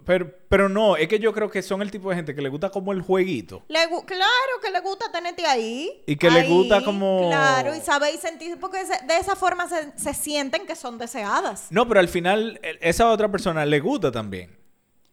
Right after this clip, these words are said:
Speaker 2: Claro que le gusta.
Speaker 1: Pero está esperando como que un paso muy específico que ellas están esperando que tú des.
Speaker 2: Que tú des, es verdad.
Speaker 1: Que si, que si tú
Speaker 2: Que
Speaker 1: no,
Speaker 2: si
Speaker 1: que
Speaker 2: tú
Speaker 1: si
Speaker 2: no
Speaker 1: tú no
Speaker 2: das ese,
Speaker 1: descifras,
Speaker 2: exacto, no,
Speaker 1: te
Speaker 2: no hay
Speaker 1: jodiste.
Speaker 2: forma, no.
Speaker 1: No come.
Speaker 2: No va.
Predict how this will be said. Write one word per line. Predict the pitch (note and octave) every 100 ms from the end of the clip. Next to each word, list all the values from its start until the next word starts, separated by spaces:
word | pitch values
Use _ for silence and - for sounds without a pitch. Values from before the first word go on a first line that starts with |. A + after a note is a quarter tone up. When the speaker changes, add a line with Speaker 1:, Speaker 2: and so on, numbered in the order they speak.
| _ -
Speaker 2:
Claro | F4+ B4+ D5 D#5+ D#5+
que |
le | C#5+ D5 C#5 E5 G5+ C5+ B3
gusta. | G3
Speaker 1:
Pero | E3 F3+
está | G3+
esperando | G#3+ A#3+ F#3+ D#3 D3+
como | D3+ D3+ D3
que | D#3+
un | F3 F#3+
paso | A3+ G#3+ F#3
muy | D#3 F3+ A#3+
específico | A#3 A#3 F#3+ C#3+ C#3+ C#3
que |
ellas | D3+
están | F3 F3+
esperando | F3+ F3+ F3 F3
que | D#3+
tú | E3+ E3+
des. | D#3 A2+ G#2+
Speaker 2:
Que | B3+
tú | D4+ D4
des, | A3+ G3 A3
es | C#4+
verdad. | C#4+ G#3 G3 B3 - -
Speaker 1:
Que | D#3+ E3
si, | F#3 F3+ F3+
que | F#3
si | F3+ E3+
tú | E3 G#3+
Speaker 2:
Que | C#4+
Speaker 1:
no, | C#4
Speaker 2:
si | E4
Speaker 1:
que | F#3+
Speaker 2:
tú | F#3+
Speaker 1:
si |
Speaker 2:
no | G#3+
Speaker 1:
tú | D4
no |
Speaker 2:
das | F#4 F4 C4
ese, | C4
Speaker 1:
descifras, | A#3+ D4 - G3+ -
Speaker 2:
exacto, | B3 A3 G#3 A#3
no, | B3+ C#4
Speaker 1:
te | D#3
Speaker 2:
no | C#4
hay |
Speaker 1:
jodiste. | - C4+
Speaker 2:
forma, | A3 G#3+ B3+
no. | D#4+ A#3+ F#2+ -
Speaker 1:
No | D3 D#3
come. | - A#3
Speaker 2:
No | C4 B3+
va. | A3 G3+